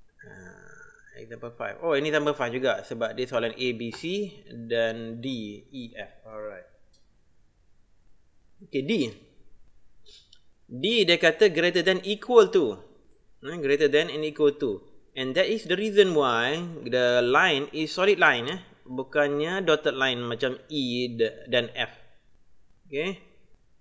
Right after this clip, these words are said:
So, solid line. So, this line should be Y equal to negative two X minus two. Alhamdulillah. <clears throat>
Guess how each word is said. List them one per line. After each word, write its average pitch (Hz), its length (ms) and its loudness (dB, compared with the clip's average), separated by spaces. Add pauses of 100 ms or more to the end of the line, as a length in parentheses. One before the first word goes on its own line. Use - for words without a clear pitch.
(360)
So, 151 80 -2
solid 156 240 0
line. 117 320 2
So, 131 160 -2
this 165 240 -4
line 170 320 2
should 120 320 -4
be 156 240 -4
Y 139 400 2
equal 156 560 2
to 113 320 -2 (800)
negative 127 400 -8
two 131 160 -6
X 123 400 -6
minus 123 320 -6
two. - 240 -14 (2750)
Alhamdulillah. 110 480 -14
<clears throat> 160 420 -6